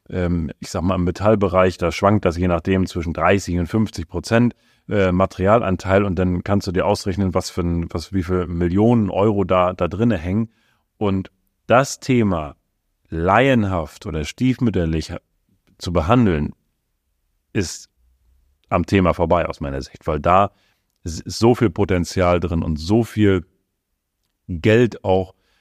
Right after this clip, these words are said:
was ich, was ich sparen kann, wenn ich's richtig mache. Ja, und deswegen, wie gesagt, eine Adresse ist die Haufe Akademie. Dann natürlich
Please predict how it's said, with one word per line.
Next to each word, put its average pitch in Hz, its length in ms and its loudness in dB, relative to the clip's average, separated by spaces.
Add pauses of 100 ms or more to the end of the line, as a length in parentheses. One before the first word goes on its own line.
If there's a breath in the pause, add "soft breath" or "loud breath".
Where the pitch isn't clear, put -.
(140)
was - 180 -4
ich, - 380 -6
was 87 160 -4
ich 85 140 -4
sparen 98 360 2
kann, 98 280 0
wenn 92 180 -2
ich's 87 160 -2
richtig 87 320 -2
mache. 85 320 -4 (720)
Ja, 98 140 -4 (140)
und 92 140 -2
deswegen, 110 440 4
wie 95 40 0
gesagt, 87 240 -2
eine 113 220 4
Adresse 101 320 2
ist - 180 -6
die 85 240 -4
Haufe 127 360 2
Akademie. 113 600 0 (680)
Dann 113 500 2
natürlich 107 640 0